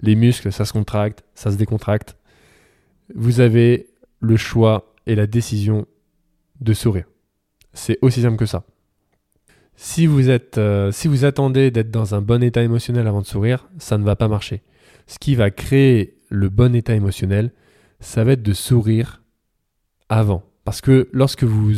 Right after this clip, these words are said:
lancez une émotion, bien sûr, je parle du sourire sincère, essayez de sourire, voilà, et vous prenez le temps de, de laisser cette émotion s'immerger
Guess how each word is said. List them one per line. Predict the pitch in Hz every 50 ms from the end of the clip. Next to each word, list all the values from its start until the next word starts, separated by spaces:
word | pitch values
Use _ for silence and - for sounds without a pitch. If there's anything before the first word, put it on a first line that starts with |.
| 101 107
lancez | 117 123 139 143 143 139 - - - 139
une | 135 131
émotion, | 127 123 120 117 113 - - 123 117 131 - _ - - _ _ _ -
bien | - 113 117
sûr, | - - 170
je | 135 120
parle | 107 - 120 113 113
du | 110
sourire | 101 - - 107 104 104
sincère, | - - 101 98 - 117 113 117 117 _ _ _ _ _ _ _ _ _ _ _ _ -
essayez | - 113 - - - 120 123 120
de | 110 107
sourire, | 104 - - - 123 123 117 107 113 110 110 110 107 - - _ _ -
voilà, | 101 101 98 98 98 104 107 - - _
et | - 107 110
vous | 107 110 110
prenez | - - - 127 120 120 113
le | 110
temps | 104 - 117 113 113 117 113
de, | 107 101 98 98 98 _ _ _ _ _ _ _ _ -
de | 110 113 117
laisser | 117 127 123 - - 143
cette | - - 113 - - 131
émotion | 127 123 123 127 123 - - - 127 123 123 123 123 123 123 127 - _ _ _
s'immerger | - - - - - 143 139 139 139 135 135 127 131 123 120 123 127 127 131 127 127 123 123 123